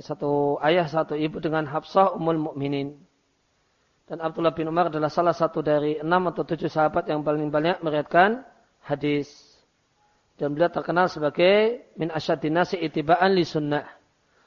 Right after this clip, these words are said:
Orang yang paling serius dan sungguh-sungguh untuk mengikuti Nabi. Dan beliau adalah seorang yang terkenal kathira sadaqah.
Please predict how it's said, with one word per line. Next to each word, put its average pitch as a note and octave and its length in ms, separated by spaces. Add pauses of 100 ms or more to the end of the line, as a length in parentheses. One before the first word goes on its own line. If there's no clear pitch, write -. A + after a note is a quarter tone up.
(160)
Orang E3+ 300
yang - 20
paling F3 320 (140)
serius E3+ 320
dan D#3 180
sungguh-sungguh D#3+ 480
untuk F#3+ 560
mengikuti F3 800 (400)
Nabi. D3 560
Dan D#3 160
beliau F3 160
adalah D#3 240
seorang E3 400
yang D#3 80
terkenal F3 560
kathira D#3 400
sadaqah. C3+ 560